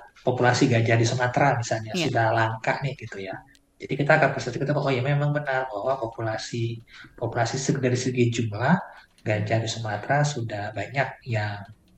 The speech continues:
Speaker 1: terbunuh, eh, dibunuh, sehingga populasi jumlahnya sudah sangat sedikit." Kita
Speaker 2: Hmm.
Speaker 1: akan bilang langka. Nah, tapi langkanya di sini mungkin bukan dari sisi jumlahnya, tapi
Speaker 2: Oke.
Speaker 1: dari sisi,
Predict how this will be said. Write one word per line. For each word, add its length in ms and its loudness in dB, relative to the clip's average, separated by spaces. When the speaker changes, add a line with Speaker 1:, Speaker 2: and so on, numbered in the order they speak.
Speaker 1:
terbunuh, 600 -4
eh, 240 -10
dibunuh, 480 -6
sehingga 280 -6
populasi 560 -4
jumlahnya 440 -4
sudah 200 -4
sangat 240 -12
sedikit." 240 -8
Kita 200 0
Speaker 2:
Hmm. 40 -2
Speaker 1:
akan 160 -4
bilang 160 -14
langka. 360 -10
Nah, 120 -10
tapi 640 2
langkanya 480 2
di 40 6
sini 200 6
mungkin 440 4
bukan 560 0
dari 280 -2
sisi 400 -2
jumlahnya, 960 0
tapi 280 0
Speaker 2:
Oke. 40 0
Speaker 1:
dari 240 0
sisi, 560 0